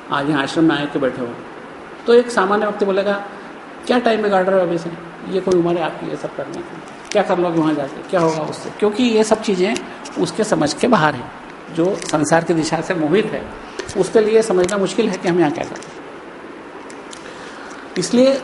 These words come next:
संसार के, के बीच रह के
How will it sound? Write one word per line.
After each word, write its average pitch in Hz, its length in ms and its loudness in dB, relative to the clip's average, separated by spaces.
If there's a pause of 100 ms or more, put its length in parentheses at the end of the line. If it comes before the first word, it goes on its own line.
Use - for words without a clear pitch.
(180)
संसार 170 500 2
के, 240 360 2 (1900)
के 202 80 2
बीच 202 300 0
रह 165 120 2
के 113 180 -6